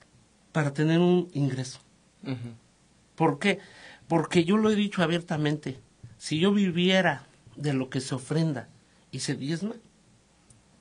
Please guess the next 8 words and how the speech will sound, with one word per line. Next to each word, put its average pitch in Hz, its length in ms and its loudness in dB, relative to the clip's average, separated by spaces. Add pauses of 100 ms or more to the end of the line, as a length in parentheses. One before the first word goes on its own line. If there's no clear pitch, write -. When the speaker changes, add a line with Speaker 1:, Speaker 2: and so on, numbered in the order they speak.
(160)
Speaker 1:
así 151 320 0
voy 202 180 4
a 208 60 6
usar 196 240 2
estas 202 260 -4
palabras 160 520 0
tajantes. 143 640 -8 (160)
Speaker 2:
Ujú. 127 260 -6